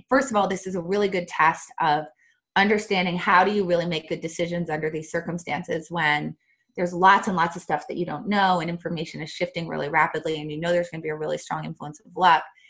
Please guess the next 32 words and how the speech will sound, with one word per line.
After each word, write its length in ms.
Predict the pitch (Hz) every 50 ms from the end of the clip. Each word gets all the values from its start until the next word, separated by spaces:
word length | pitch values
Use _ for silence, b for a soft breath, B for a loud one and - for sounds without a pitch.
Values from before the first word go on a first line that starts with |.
| b b b b b _
And 500 | - 180 175 160 156 156 156 160 156 156 - - - - _ _ _ _ _ _ _ -
people 280 | - 240 240 226 233 202
who 500 | - 220 180 175 170 165 160 151 - - _ _
play 140 | - - 160
poker 680 | 160 - - 247 262 254 214 180 160 156 160 156 - -
and 140 | - 180 180
who 120 | 170 196
kind 180 | 202 - 190 180
of 100 | 175 - -
understand 480 | 185 185 175 175 - - 180 180 185
this 100 | 175 175
kind 180 | - - 156 156
of 80 | 151 175
decision 400 | 170 156 - 185 175 180 170 175
making 460 | 165 151 151 - 160 151 151 156 B B B B B B
are 80 | 185
gonna 180 | 190 190 190 185
do 140 | 170 214 214
much 260 | 202 190 175 - -
better 240 | - 151 160 175 165
in 100 | 165 165
this 160 | 156 151 -
environment 560 | 160 165 165 151 156 156 165 165 147 143 -
'cause 120 | - 170 170
they're 160 | - 170 160
kind 160 | - 165 160
of 80 | 160 165
used 280 | 151 147 156 160 - -
to 100 | - 208
dealing 300 | 190 233 226 233 233 240
with 120 | 240 254 247
that. 240 | - 262 285 -